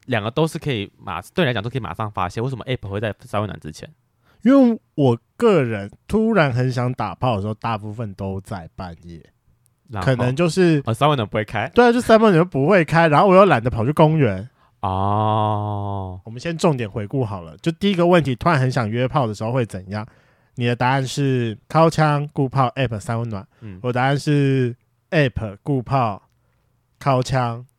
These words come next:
Speaker 2: 男友、三温暖。
Speaker 1: 嗯，对。
Speaker 2: 好，重点回顾。那通常你会喜欢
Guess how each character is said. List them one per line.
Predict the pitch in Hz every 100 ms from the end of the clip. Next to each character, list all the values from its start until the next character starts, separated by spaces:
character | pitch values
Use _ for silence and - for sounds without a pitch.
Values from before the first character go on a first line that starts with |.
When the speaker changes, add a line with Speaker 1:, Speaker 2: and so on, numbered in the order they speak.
| _ _ -
Speaker 2:
男 | 117
友、 | 120 98
三 | 107
温 | 107
暖。 | 104 98 _ _
Speaker 1:
嗯， | 110 95 87
对。 | 107 -
Speaker 2:
好， | - 101 92
重 | 139 117
点 | 95
回 | 101
顾。 | - 104 _ - -
那 | 214 208
通 | - 208 226
常 | 160 135
你 | 104
会 | 160 151 135 _ _ _ _ _ -
喜 | - - 120
欢 | 107 151 147